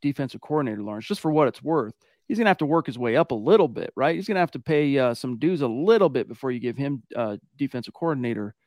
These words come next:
even consideration. But I still feel you.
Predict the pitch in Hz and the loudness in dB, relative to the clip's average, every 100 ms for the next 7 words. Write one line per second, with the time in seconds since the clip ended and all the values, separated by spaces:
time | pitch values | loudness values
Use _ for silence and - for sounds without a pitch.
0 | _ _ _ _ _ _ _ 170 135 127 | _ _ _ _ _ _ _ -4 -4 -4
1 | 135 - 156 123 113 185 - 113 - 135 | -6 -4 -2 0 2 0 0 -6 0 0
2 | - _ _ - 165 180 262 262 240 226 | 0 _ _ 0 0 0 -4 -2 2 2
3 | 247 | 2